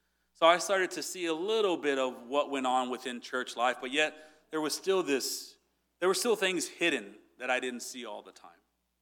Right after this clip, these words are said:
Two thousand and eight came, and I was called to be the interim pastor of the church.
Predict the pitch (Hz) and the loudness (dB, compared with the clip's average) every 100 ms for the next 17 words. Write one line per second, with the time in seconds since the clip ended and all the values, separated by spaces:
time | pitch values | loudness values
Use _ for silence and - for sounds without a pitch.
0 | _ _ _ _ _ _ _ _ _ _ | _ _ _ _ _ _ _ _ _ _
1 | _ _ _ _ _ _ _ _ _ _ | _ _ _ _ _ _ _ _ _ _
2 | 220 208 185 170 156 175 170 156 151 156 | 4 6 6 4 2 2 2 2 2 2
3 | 135 131 - 147 143 135 131 127 131 131 | 2 2 0 2 2 2 -2 -2 -6 -6
4 | 143 131 127 123 120 123 113 113 127 117 | -4 -4 0 0 0 -6 -10 -12 -10 -10
5 | 113 | -10